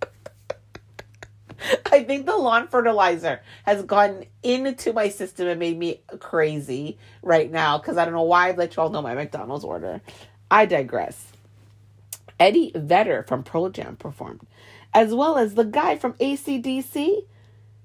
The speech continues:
You know, "Shook you all night. She was a fast machine. She liked her motor clean."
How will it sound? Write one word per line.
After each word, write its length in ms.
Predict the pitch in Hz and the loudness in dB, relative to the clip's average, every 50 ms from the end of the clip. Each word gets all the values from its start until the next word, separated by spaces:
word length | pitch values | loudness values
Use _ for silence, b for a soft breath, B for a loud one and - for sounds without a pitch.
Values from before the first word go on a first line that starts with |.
| _ _ - | _ _ -6
You 100 | - 254 | 0 2
know, 160 | 277 269 - | 2 2 2
"Shook 340 | 269 - - 320 294 294 - | 0 0 2 2 2 6 6
you 220 | 466 480 480 523 523 | 6 8 8 8 6
all 800 | 539 554 554 554 539 539 539 523 494 - - - 480 453 427 | 6 6 4 4 2 0 0 0 2 2 2 2 0 0 0
night. 420 | 453 466 466 466 466 453 269 202 202 | 0 0 0 0 0 0 -2 -4 -6
She 180 | - 277 277 | -6 -6 0
was 260 | 269 269 269 262 254 | 2 4 4 4 4
a 120 | 262 247 226 | 2 2 2
fast 500 | - - 247 285 302 294 285 254 - - | 2 4 4 6 6 4 2 0 -2 -6
machine. 640 | 220 254 247 - - 202 285 311 302 277 240 220 214 | -6 -6 -6 -6 -6 -4 -4 -2 -2 -2 -4 -4 -6
She 160 | - 185 196 | -6 -6 2
liked 300 | 202 262 294 285 - - | 4 6 4 4 2 -4
her 100 | 175 175 | -8 -8
motor 560 | 170 180 240 285 311 302 285 233 190 165 - _ | 0 4 6 6 6 6 4 2 2 0 -4 _
clean." 300 | - - 233 269 247 - | -6 -4 -4 -4 -4 -8